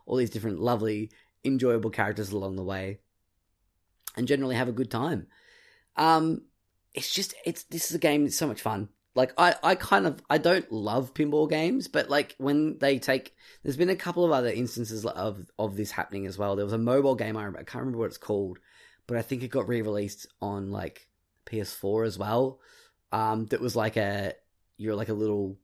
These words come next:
hamster in, like, a, and you, you could go around, like, through levels of, uh, of pinball levels, essentially. Um, and it was really interesting sort of take on pinball.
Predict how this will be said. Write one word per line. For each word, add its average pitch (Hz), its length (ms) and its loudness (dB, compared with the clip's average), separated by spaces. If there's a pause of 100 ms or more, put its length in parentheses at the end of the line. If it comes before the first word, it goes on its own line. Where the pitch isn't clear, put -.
(520)
hamster 160 720 0 (440)
in, 117 140 -2
like, 113 220 -2
a, 98 200 0
and 104 220 -4
you, 113 260 -6
you 113 180 -2
could 107 160 -4
go 120 120 2
around, 110 300 -2
like, 107 200 -8 (280)
through 120 340 0
levels 104 540 0
of, 101 220 -2
uh, 95 220 -2
of - 240 -4
pinball 101 560 0 (140)
levels, 90 400 -2
essentially. 92 580 -6 (640)
Um, 110 400 -2
and 123 80 0
it 131 40 4
was 139 160 0
really 175 260 4
interesting 131 480 0
sort 113 180 -6
of 101 80 -6
take 104 240 -4
on 101 140 -6
pinball. 110 480 -4